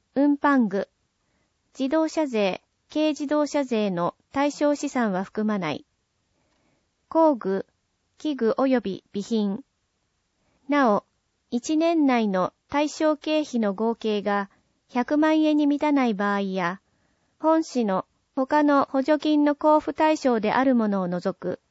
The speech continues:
対象設備投資期間。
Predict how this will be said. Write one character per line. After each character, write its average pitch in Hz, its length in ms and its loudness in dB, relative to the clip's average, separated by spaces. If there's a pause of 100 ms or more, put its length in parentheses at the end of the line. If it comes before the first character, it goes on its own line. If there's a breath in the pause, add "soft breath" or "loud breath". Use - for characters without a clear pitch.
(920)
対 294 200 2
象 302 220 0
設 294 280 -2
備 277 160 -2
投 285 240 2
資 277 160 -4
期 - 120 -16
間。 190 360 -4